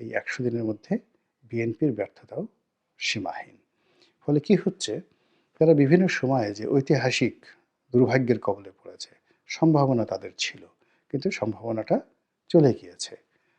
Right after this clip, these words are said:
আমার কাছে মনে হচ্ছে যে এই বর্তমান যে সম্ভাবনাটা তৈরি হয়েছিল গত একশো দিনে, এটা ক্রমশ বেড়েছে এবং আগামী দিনে এখন যেভাবে চলছে, কমার কোনো সম্ভাবনা আমি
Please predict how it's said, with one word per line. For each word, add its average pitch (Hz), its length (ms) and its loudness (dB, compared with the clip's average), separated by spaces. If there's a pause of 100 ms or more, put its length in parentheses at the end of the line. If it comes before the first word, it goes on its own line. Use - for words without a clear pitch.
(380)
আমার 147 180 4
কাছে - 220 -4
মনে 110 180 0
হচ্ছে - 160 -8 (100)
যে 170 60 -4 (360)
এই 110 160 -10
বর্তমান 180 420 -4 (120)
যে 113 60 -6 (100)
সম্ভাবনাটা 107 600 -10 (100)
তৈরি 107 260 -4
হয়েছিল 139 340 -6 (680)
গত 113 120 -6 (160)
একশো - 300 -6
দিনে, 139 180 -4 (280)
এটা 127 180 4 (600)
ক্রমশ 107 320 -6 (520)
বেড়েছে 90 400 -8 (680)
এবং - 120 -4 (120)
আগামী 123 320 6
দিনে 123 180 2
এখন 127 200 -4
যেভাবে 107 280 -6 (100)
চলছে, 107 260 -8 (600)
কমার 110 300 0 (100)
কোনো 175 200 -2 (240)
সম্ভাবনা 104 560 -10
আমি 143 120 -2